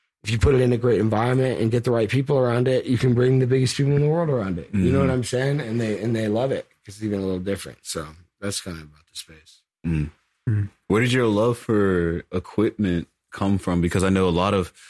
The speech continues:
Speaker 2: it's a certain type of person, like someone that ha-, comes from, like, an
Speaker 1: <sighs>
Speaker 2: engineering background. It's,
Speaker 1: You know where
Speaker 2: it's
Speaker 1: it
Speaker 2: a type of
Speaker 1: definitely
Speaker 2: person.
Speaker 1: comes from? So my dad does construction, right? And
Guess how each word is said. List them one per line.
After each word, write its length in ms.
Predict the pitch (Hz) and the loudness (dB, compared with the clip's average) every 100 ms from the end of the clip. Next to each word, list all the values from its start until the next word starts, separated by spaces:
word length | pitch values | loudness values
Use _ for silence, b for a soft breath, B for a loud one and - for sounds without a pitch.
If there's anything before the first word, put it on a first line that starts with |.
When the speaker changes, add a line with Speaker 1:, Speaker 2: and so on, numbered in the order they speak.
| B B B B - | B B B B -2
Speaker 2:
it's 120 | 113 | 2
a 60 | 120 | 2
certain 380 | - 196 123 107 | 2 2 2 2
type 300 | - 104 101 | 0 0 0
of 200 | 92 - | 0 2
person, 460 | 104 98 98 92 | 2 2 2 2
like 140 | 87 87 | 2 0
someone 240 | 113 101 | 2 2
that 120 | 95 | 2
ha-, 120 | 95 | -2
comes 240 | 90 101 92 | 0 0 2
from, 100 | 92 | 0
like, 140 | 90 | 0
an 80 | 98 | 0
Speaker 1:
<sighs> 40 | |
Speaker 2:
engineering 600 | 110 101 98 101 98 92 | 2 2 4 2 2 2
background. 480 | 87 95 80 92 92 | 0 0 0 0 0
It's, 180 | 90 92 | 0 0
Speaker 1:
You 100 | 143 | 0
know 140 | 156 | 0
where 120 | 175 156 | 0 0
Speaker 2:
it's 100 | 113 | 0
Speaker 1:
it 40 | |
Speaker 2:
a 20 | |
type 220 | 117 117 135 | 0 0 0
of 60 | |
Speaker 1:
definitely 180 | 143 117 | 0 0
Speaker 2:
person. 160 | 98 110 | -2 -2
Speaker 1:
comes 240 | 123 120 | -2 -4
from? 420 | - 139 135 127 - _ _ _ | -4 -4 -4 -6 -14 _ _ _
So 540 | - 139 110 101 80 - 139 | -4 -2 0 -2 -4 -8 -4
my 280 | 127 135 | 0 0
dad 500 | 135 123 127 127 101 - | 0 0 0 -2 -6 -8
does 240 | 123 104 - | -4 -2 -2
construction, 680 | 101 - 95 - 76 78 92 _ _ _ _ | -6 -6 -4 -6 -12 -16 -20 _ _ _ _
right? 340 | 120 117 120 - _ _ - | -4 -2 -4 -8 _ _ -8
And 400 | 98 92 87 80 | -6 -4 -6 -10